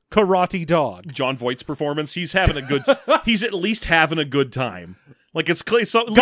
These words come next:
Speaker 2: least,
Speaker 1: bless him.
Speaker 2: at least someone's having a good time. 'Cause Jon Voight, every time we cut back to him, he's a little less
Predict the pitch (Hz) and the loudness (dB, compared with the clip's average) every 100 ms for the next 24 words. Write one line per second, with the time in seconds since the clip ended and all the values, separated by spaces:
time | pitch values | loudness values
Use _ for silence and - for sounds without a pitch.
0 | 311 240 226 208 190 170 190 208 277 - | 6 4 4 4 0 0 0 0 0 0
1 | - 196 190 190 185 175 160 147 143 139 | 2 2 2 0 0 2 2 4 2 -2
2 | 123 127 117 120 113 87 85 82 - - | -2 -2 -4 -8 -10 -10 -16 -16 -4 -4
3 | - _ 170 160 240 254 226 214 - 175 | -4 _ -4 0 2 2 2 0 -2 0
4 | 196 208 214 220 196 185 180 175 175 151 | 0 0 -2 -2 -2 -4 -2 -2 -2 -6
5 | 139 135 120 151 185 170 160 - - | -4 -6 -2 -2 0 -2 -2 -4 -10